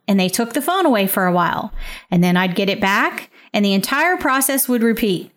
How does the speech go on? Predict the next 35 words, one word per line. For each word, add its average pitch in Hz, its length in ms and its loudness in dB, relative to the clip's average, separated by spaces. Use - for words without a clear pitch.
Me 190 160 2
taking 233 380 2
the 254 80 2
phone, 302 460 2
and 202 200 2
then 185 120 2
eventually 185 420 2
falling 208 360 2
asleep 233 380 0
and 247 140 2
getting 233 200 0
caught. 247 480 0
And 240 160 2
then 240 280 2
after, 285 340 -2
like, 247 400 0
the 220 160 0
third 269 300 0
time, 208 500 0
that 208 180 0
was 185 220 0
it. - 460 -4
Now, 202 360 0
the 220 320 -2
it 339 480 -2
Amanda 240 420 0
refers 226 520 0
to - 100 -4
is 185 320 0
what 247 140 0
her 294 160 2
dad 208 340 0
calls 180 520 0
the 196 100 -2
battle, 196 640 0